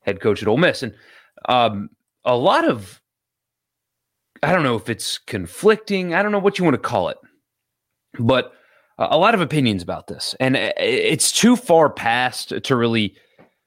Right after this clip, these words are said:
uh, go back into it, uh,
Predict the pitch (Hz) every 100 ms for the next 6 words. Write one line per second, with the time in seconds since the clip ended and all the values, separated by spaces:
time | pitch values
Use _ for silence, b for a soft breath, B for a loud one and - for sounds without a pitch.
0 | _ - - _ - 117 101 131 120 107
1 | - 110 107 113 107 107 - _ _ _
2 | _ _ _ _ 110 95